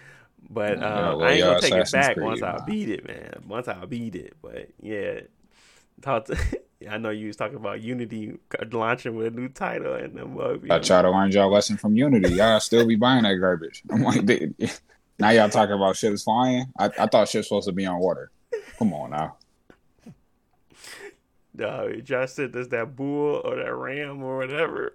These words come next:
Speaker 1: knocking that dude into that rock. He went,
Speaker 2: <laughs>
Speaker 1: that man flew almost,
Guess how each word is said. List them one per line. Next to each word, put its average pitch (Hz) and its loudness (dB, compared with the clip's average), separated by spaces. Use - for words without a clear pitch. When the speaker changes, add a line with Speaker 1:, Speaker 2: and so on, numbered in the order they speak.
Speaker 1:
knocking - -4
that 147 -8
dude 160 -2
into - -6
that - -6
rock. - -4
He - -12
went, 139 -4
Speaker 2:
<laughs> - -20
Speaker 1:
that 151 -6
man 147 0
flew 170 0
almost, 151 0